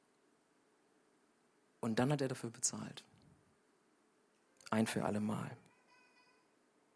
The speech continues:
Für deine Schuld, für meine Schuld. Und nachdem er dafür bezahlt hat, hat, verkündet er, „Ich verurteile dich nicht.“ Und das vierte und letzte ist,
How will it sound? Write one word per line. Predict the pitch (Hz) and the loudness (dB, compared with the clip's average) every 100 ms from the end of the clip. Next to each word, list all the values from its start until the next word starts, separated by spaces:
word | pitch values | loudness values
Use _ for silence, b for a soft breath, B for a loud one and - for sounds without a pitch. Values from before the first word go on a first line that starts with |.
| _ _ _ _ _ _ _ - B B - | _ _ _ _ _ _ _ -18 B B -2
Für | 123 | 4
deine | 113 123 151 | 6 6 4
Schuld, | - 165 190 - - - _ _ _ _ _ _ _ - | 2 2 0 -2 -10 -20 _ _ _ _ _ _ _ -20
für | - | -12
meine | 101 110 117 | -8 -4 -4
Schuld. | 117 120 120 - - _ _ _ _ _ _ _ _ _ B B B B B | -2 -2 -2 -4 -10 _ _ _ _ _ _ _ _ _ B B B B B
Und | 151 | 10
nachdem | 143 147 160 | 10 12 12
er | |
dafür | 156 147 | 12 10
bezahlt | 143 - 143 160 202 208 | 10 10 8 10 10 10
hat, | 180 - | 2 4
hat, | 156 - - | 2 0 2
verkündet | 139 - 180 180 156 143 | 2 8 10 10 6 6
er, | 147 151 143 - - _ _ _ _ _ | 8 8 6 -4 -20 _ _ _ _ _
„Ich | 151 147 - | 2 4 0
verurteile | - 131 120 123 - 120 107 101 | -2 0 2 2 0 -4 -4 -6
dich | - 98 - | -8 -12 -12
nicht.“ | 101 110 - - - _ _ _ - _ _ _ _ _ _ _ _ _ _ - B B B B B B _ _ _ - | -12 -12 -14 -14 -16 _ _ _ -20 _ _ _ _ _ _ _ _ _ _ -20 B B B B B B _ _ _ 4
Und | 143 | 8
das | 139 | 10
vierte | 190 196 180 | 12 12 12
und | |
letzte | 160 214 - - | 12 10 10 4
ist, | 165 151 - - | 6 8 6 2